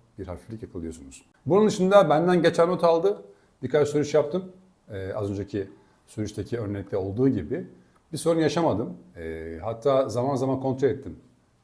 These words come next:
Ee, bir gün sonra, iki gün sonra bakalım durduğu yerde bu lastikler iniyor mu diye. Bütün lastik gibi.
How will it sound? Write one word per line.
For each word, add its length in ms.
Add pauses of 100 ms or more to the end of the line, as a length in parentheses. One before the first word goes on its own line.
(160)
Ee, 280
bir 80
gün 140
sonra, 240
iki 160
gün 80
sonra 280
bakalım 380 (180)
durduğu 260
yerde 300
bu 60
lastikler 440
iniyor 180
mu 160
diye. 220
Bütün 180
lastik 320
gibi. 240